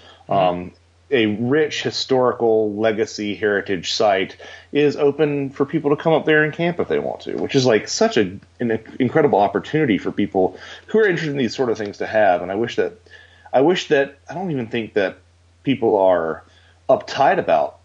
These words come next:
Speaker 2: the sort of things around here. I think that it's more along the lines of we as a,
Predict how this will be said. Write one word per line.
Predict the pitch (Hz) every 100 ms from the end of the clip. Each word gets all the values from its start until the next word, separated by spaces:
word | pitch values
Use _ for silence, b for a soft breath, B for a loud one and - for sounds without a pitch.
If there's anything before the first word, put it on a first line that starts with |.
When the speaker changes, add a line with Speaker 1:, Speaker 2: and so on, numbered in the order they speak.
| -
Speaker 2:
the |
sort | - 110 90
of |
things | 95 92
around | 92 85
here. | 95 98 98
I | 120
think | 143
that | 131
it's | 104 117
more | 113
along | 107 107
the | 107
lines | 104 107
of | 101
we | 92 110 110
as | 107 92
a, | 95 87